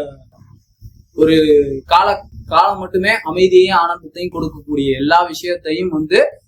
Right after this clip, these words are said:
நாம உணர்ச்சி நிலைன்னு சொல்லுவாங்க. அப்ப உணர்வு பூர்வமா அப்படிங்கிறது வந்து என்னைக்குமே நீடிக்கக்கூடிய நிலைன்னு சொல்லுவாங்க. அது வந்து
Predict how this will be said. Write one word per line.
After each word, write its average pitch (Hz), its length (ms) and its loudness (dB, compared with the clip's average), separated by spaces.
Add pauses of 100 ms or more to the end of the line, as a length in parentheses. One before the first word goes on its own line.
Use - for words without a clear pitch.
(200)
நாம 156 260 0 (440)
உணர்ச்சி 214 400 0
நிலைன்னு 165 340 -2
சொல்லுவாங்க. 135 460 -10
அப்ப 214 240 0
உணர்வு 254 400 0
பூர்வமா 180 520 2
அப்படிங்கிறது 156 540 -2
வந்து 143 240 0 (360)
என்னைக்குமே 208 480 -2
நீடிக்கக்கூடிய 196 680 -4
நிலைன்னு 139 380 -6
சொல்லுவாங்க. 120 360 -16
அது 170 280 2
வந்து 214 280 -2